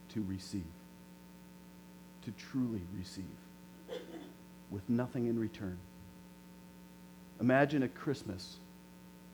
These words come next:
where you were the only one receiving all the gifts.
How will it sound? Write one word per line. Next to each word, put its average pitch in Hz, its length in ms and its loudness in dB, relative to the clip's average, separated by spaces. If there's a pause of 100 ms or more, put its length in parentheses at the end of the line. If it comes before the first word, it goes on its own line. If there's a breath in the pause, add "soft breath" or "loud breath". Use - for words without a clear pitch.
(1000)
where 104 120 4
you 117 240 10
were 143 140 10
the 127 260 6
only 135 320 8
one 107 420 4 (400)
receiving 107 640 2 (680)
all 107 460 6 (420)
the 107 80 2
gifts. 98 500 -2